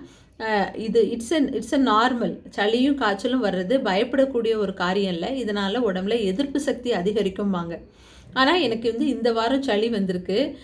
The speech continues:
நான், எனக்கு உடம்பு கொஞ்சம் சரியா இருக்கு, அடுத்த மா-, அடுத்த ரெண்டு, ரெண்டு, மூணு வாரத்துல பாத்தீங்கன்னா ஜாண்டிஸ்,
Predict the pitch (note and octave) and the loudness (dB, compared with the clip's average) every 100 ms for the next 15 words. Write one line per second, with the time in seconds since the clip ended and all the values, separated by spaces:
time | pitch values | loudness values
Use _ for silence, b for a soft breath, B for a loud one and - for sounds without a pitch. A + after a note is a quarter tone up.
0 | B B G#3+ G3+ G3 F#3+ G3 G3 B3+ C4 | B B -2 0 0 -2 0 2 2 2
1 | A3+ B3 C#4+ F4+ D4+ A#3 A#3+ A3+ G3 F3+ | 0 2 2 2 2 0 2 2 2 2
2 | C4 C4+ - C4 C4+ B3 A3 G3+ G3 A#3 | 2 2 0 -2 0 2 2 2 2 0
3 | C#4 D4 C#4 A3 A3+ A#3 G#3+ G3+ A3 A#3 | 2 4 4 2 2 2 2 0 -2 -2
4 | A3+ A3+ G3+ G3+ A#3 A3+ G3+ F#3+ F#3+ G3+ | -2 -2 0 -2 -2 -4 -4 -4 -4 -4
5 | C4+ G3+ G3 G3+ F#3+ - F3+ | 0 2 2 2 0 -2 -8